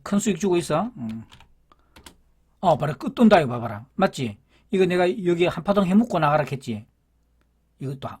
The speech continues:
한파동 뜬다고. 이런 거, 이런 거 가 있으면 간 뜬다니까.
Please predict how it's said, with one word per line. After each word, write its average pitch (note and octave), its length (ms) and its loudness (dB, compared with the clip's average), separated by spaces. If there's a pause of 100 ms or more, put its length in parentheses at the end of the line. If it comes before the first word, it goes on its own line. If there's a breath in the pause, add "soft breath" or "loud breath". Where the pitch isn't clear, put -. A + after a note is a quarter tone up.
한파동 D3 400 -6
뜬다고. C#3+ 440 -4 (320 soft breath)
이런 A#3 160 6
거, G3+ 180 6 (320 soft breath)
이런 C4 200 4
거 A3 120 8
가 A#3 180 2
있으면 G#3 260 2
간 A3 220 0
뜬다니까. A3 600 0